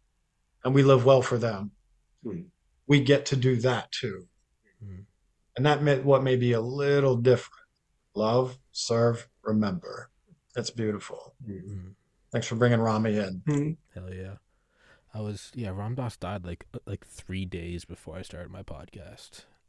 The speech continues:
Speaker 2: Mm.
Speaker 3: And I'm just like, "You dickhead."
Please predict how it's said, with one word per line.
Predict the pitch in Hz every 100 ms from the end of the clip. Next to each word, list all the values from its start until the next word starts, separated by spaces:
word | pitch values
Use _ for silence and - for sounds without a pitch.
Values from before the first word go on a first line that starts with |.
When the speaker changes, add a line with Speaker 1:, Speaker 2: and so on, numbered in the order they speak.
| -
Speaker 2:
Mm. | 113 110 - _ _ _ - _
Speaker 3:
And | 104
I'm | 95 95
just | 98
like, | 95 92 -
"You | 101 - -
dickhead." | 117 - 85 -